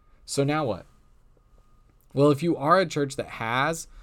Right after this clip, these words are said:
or is currently doing this, stop. Shred those documents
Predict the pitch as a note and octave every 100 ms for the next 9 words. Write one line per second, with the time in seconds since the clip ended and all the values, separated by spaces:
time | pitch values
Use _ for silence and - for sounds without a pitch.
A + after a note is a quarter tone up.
0 | - - C3 C3+ C3+ D3+ D3+ - D#3 D3+
1 | C#3 A#2+ A2 B2 D3 D#3 C#3 - - A2+
2 | A2+ F2 - _ - _ - _ _ _
3 | - - - C3 D#3 D#3+ D3 C#3 C3 G#2
4 | G#2 F2 - F#2+ F2+ -